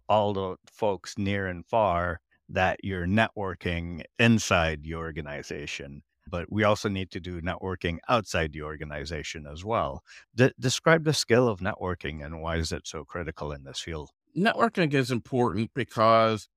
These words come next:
Speaker 2: n-, networking serves several purposes. One, it makes connections with people who may be able to help you solve a problem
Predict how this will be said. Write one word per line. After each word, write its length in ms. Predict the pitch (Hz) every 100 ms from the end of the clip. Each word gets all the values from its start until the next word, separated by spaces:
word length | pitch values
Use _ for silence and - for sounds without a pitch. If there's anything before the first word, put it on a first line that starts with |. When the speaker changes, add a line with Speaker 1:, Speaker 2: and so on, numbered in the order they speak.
| -
Speaker 2:
n-, 180 | 151 -
networking 480 | 160 190 180 160 147
serves 340 | - 131 113 -
several 360 | 101 95 90
purposes. 720 | - 87 82 82 - 69 - -
One, 260 | 127 131 139
it 140 | 123
makes 280 | 135 147 -
connections 640 | - 123 113 131 - 117 -
with 100 | 107
people 360 | - 120 - 90
who 100 | 110
may 160 | 104 110
be 140 | 101
able 120 | 92
to 80 | 87
help 220 | 101 98 -
you 80 |
solve 380 | 80 - 92 90
a 60 | 85
problem 720 | - 92 90 95 107 113